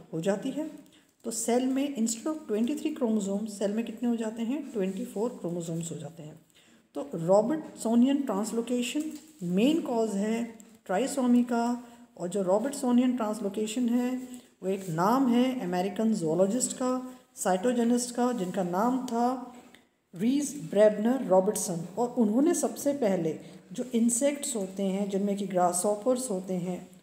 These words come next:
उनके ऊपर ये शोध कार्य किया था उन्नीस सौ सोलह में। और उन्नीस सौ सोलह में जो उन्होंने grasshoppers पे काम किया Robertson ने,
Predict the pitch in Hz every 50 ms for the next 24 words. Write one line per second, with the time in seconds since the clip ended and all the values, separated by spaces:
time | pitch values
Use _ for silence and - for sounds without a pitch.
0 | _ - 247 240 247 240 302 302 269 240 - - 226 214 220 202 208 196 - -
1 | - 226 247 247 262 - - 226 214 208 208 202 196 196 185 180 175 175 - 208
2 | 202 - 208 196 196 202 196 196 202 175 165 - - - 202 214 220 233 240 247
3 | 262 269 285 285 - - - - - - - 190 175 - 214 240 254 277 277 277
4 | 277 254 247 240 233 240 247 254 254 269 240 247 240 226 220 220 214 196 185 185
5 | 190 196 196 - 190 196 - 247 254 254 - - 226 220 214 220 196 175 175 180
6 | 180 180 - 180 175 180 170 175 160 170 220 214 214 - 226 226 226 233 247 254
7 | 285